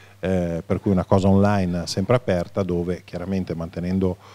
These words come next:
i soliti, eh, rispetto della privacy e, e delle, delle, delle, eh, normative necessarie, ci sia questa possibilità di, appunto, di, di accesso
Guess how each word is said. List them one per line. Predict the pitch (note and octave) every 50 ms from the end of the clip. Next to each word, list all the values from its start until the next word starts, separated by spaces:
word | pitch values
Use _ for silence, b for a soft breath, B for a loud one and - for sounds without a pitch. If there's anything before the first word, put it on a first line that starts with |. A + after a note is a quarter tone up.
| B B B _
i | - G2
soliti, | - - F#2+ F#2+ G2 F2+ - F#2 F2+ F2 E2+ D#2+
eh, | E2 F2 F2 E2+ E2 E2 D#2+ D#2 D#2 D#2 D#2 D#2 D#2 D#2 D#2 D#2 D2+ D#2+ D#2+ E2 D#2+ D#2+
rispetto | F2+ - - - G#2+ - - - E2+
della | E2+ E2 E2
privacy | - - G2 F#2 F#2 F2 E2 D#2 - - - E2+ E2 B B B B B B B _
e, | E2
e | E2 E2 E2 C#2 E2 F2 E2+ D#2+ E2 E2
delle, | D#2 E2+ F2 F2 F2 D#2+ D#2+ D#2+
delle, | D#2 E2+ E2 E2 D#2+ D#2 D#2
delle, | D2+ E2 E2 E2 D#2 D#2 D2+ D2+ D#2 D2+ C#2+ D2 D2 C#2+ - B B B B B B _
eh, | - D#2+ D#2+ D#2 D#2+
normative | F2 F2 E2+ F2 F2 - - G2 F2 F2 E2 D#2+ D#2 D#2 D#2
necessarie, | D#2+ F2+ - - B2 - - - E2+ C#2+ D#2 E2 F#2+ G2 G2 G2 G2 F#2+ - - -
ci | - -
sia | G2 - - F2 E2
questa | - - - - - E2+ D2 D#2 -
possibilità | - - G#2 - G#2 F#2+ F#2+ - - F2+
di, | F2+ F2
appunto, | E2 - - - E2+ E2 - E2+
di, | E2 D#2+ D#2+ -
di | - F2+
accesso | D2+ - - - D2 D2+ - - - -